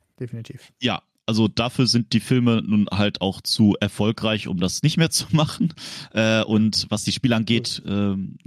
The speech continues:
Speaker 2: gut, da haben wir jetzt bei, bei Mario halt noch kein, kein konkretes Ding, laut Gerüchten, aber eher Richtung nächstes Jahr. Insofern, ähm, ja, können wir da eher die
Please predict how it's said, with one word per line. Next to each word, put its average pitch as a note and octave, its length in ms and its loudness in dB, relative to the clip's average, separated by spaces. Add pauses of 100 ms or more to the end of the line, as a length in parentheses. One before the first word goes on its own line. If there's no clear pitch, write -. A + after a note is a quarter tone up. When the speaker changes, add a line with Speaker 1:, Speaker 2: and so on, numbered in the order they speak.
Speaker 2:
gut, C3+ 160 2
da A#2 80 0
haben A#2+ 120 0
wir B2 60 4
jetzt - 200 -6
bei, G#2 340 2
bei F2 160 0
Mario F#2+ 480 2
halt F2+ 160 -2
noch E2+ 220 -6
kein, F#2 540 -2
kein F#2 200 -2
konkretes - 560 -2
Ding, A#2+ 320 2 (460)
laut - 640 -4 (360)
Gerüchten, G2 800 0 (720)
aber F2+ 420 -4
eher F#2 240 2
Richtung F2 340 -4
nächstes E2+ 520 0
Jahr. - 260 -8 (240)
Insofern, D2+ 720 -4 (580)
ähm, D#2+ 420 -10 (200)
ja, F2 320 0
können G#2 160 0
wir F#2+ 80 2
da G2+ 200 0
eher F#2 240 2
die F#2+ 500 2